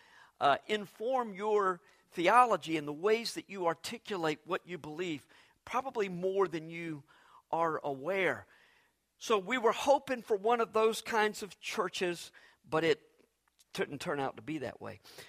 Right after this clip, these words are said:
On, on that beautiful June morning, we, that we attended Saint Peter's, we heard about Sir Edmund Hillary in the introduction to the message. And I mean, it was a long introduction, kinda like this one is becoming.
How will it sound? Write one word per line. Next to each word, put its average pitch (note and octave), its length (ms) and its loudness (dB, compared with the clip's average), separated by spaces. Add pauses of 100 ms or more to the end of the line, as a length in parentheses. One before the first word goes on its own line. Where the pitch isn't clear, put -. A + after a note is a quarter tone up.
(140)
On, A3 300 4
on A#3+ 220 2
that G3+ 340 2
beautiful A#3+ 920 0
June F3+ 640 -6
morning, C3+ 400 -2
we, D#3+ 440 -2 (360)
that - 120 -8
we D3+ 120 -4
attended D3 420 -2
Saint - 300 -4
Peter's, C3 440 -6
we D#3 120 -6
heard C#4 320 0
about E3 420 2 (340)
Sir - 280 0 (100)
Edmund G#3+ 480 0
Hillary C3+ 680 0
in C#3+ 160 -6
the C#3+ 140 -4
introduction D3 680 -6
to - 120 -16
the B2 100 -10
message. C3 400 -8
And C3+ 120 -4
I - 20 -2
mean, E3+ 160 -6
it E3+ 80 -12
was C#3 140 -14
a C3 40 -6
long C3 600 0
introduction, A#2 600 -10
kinda D3 240 -4
like A#2 200 -4
this C#3+ 180 -10
one C3 140 -14
is A2+ 120 -12
becoming. G#2+ 580 -10